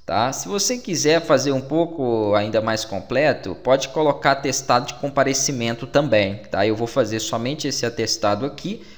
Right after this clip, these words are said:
mas como eu falei, qualquer outro menu, outro relatório que vocês queiram fazer, né, vocês podem acrescentar, que vai ser a mesma coisa. Então, eu vou deixar aqui esse atestado e vamos, é, pra esses seis menus. Aqui você vai concluir, então,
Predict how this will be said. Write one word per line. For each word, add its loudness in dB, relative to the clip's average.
mas 0
como -4
eu 0
falei, -2
qualquer 2
outro 2
menu, -4
outro 2
relatório 2
que -10
vocês -6
queiram -2
fazer, 0
né, 0
vocês -6
podem 2
acrescentar, -4
que -14
vai -2
ser -6
a -2
mesma -6
coisa. -10
Então, -10
eu -10
vou -8
deixar -4
aqui -8
esse -6
atestado -2
e -4
vamos, -4
é, 2
pra 2
esses 2
seis 0
menus. -4
Aqui -2
você -4
vai 2
concluir, 0
então, -2